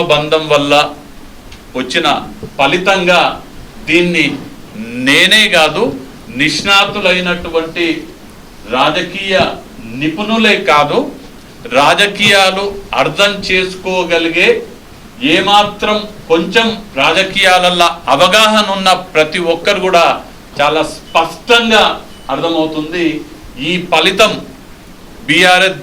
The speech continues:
బీజేపీ యొక్క అక్రమ బంధం యొక్క ఫలితంగా భావిస్తున్నారనే మాట తెలియజేస్తూ, నైతికంగా విజయం కాంగ్రెస్ పార్టీది. ఖచ్చితంగా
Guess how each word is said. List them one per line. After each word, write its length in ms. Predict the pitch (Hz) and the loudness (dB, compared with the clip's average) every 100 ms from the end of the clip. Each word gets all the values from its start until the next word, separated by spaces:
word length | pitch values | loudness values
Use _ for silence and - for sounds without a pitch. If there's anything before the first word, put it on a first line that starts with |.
| 143 | -6
బీజేపీ 460 | 156 160 165 170 160 | -4 0 -2 -2 -6
యొక్క 180 | 139 165 151 120 - - - 127 | -6 -4 -2 -4 -8 -14 -8 -8
అక్రమ 340 | - 170 170 160 - - - - 127 | -4 -4 -2 -2 -4 -14 -20 -6 -4
బంధం 400 | 156 180 196 190 180 175 - - 131 | -2 2 2 2 -6 -8 -16 -6 -4
యొక్క 200 | 135 151 127 - - - - - - - | 0 2 2 0 -8 -20 -20 -20 -6 -2
ఫలితంగా 580 | 139 160 160 151 147 131 - - 113 | 0 0 -2 0 0 0 -4 -8 -4
భావిస్తున్నారనే 920 | 123 139 139 139 131 123 117 117 117 113 - - - - - 107 | -2 -4 -8 -8 -4 -4 -4 -6 -10 -12 -18 -20 -20 -20 -16 -4
మాట 240 | 123 139 147 131 - - - - - - | -2 2 2 0 -2 -16 -20 -20 -20 -4
తెలియజేస్తూ, 600 | 143 160 170 165 170 220 247 - - - - - - - - - - 131 | -2 0 2 0 0 -4 -4 -6 -14 -20 -20 -20 -20 -20 -20 -20 -8 0
నైతికంగా 600 | 147 156 185 165 156 143 120 - - - - 113 | 0 2 0 2 2 2 2 -4 -16 -20 -20 -10
విజయం 260 | 123 156 160 - | 0 2 2 0
కాంగ్రెస్ 420 | 139 143 156 156 - | 0 2 2 2 0
పార్టీది. 460 | 151 143 160 165 269 311 - - - - 151 | -2 -2 -6 -4 -6 -6 -12 -20 -20 -4 0
ఖచ్చితంగా 600 | 208 233 220 196 180 | 0 0 2 2 4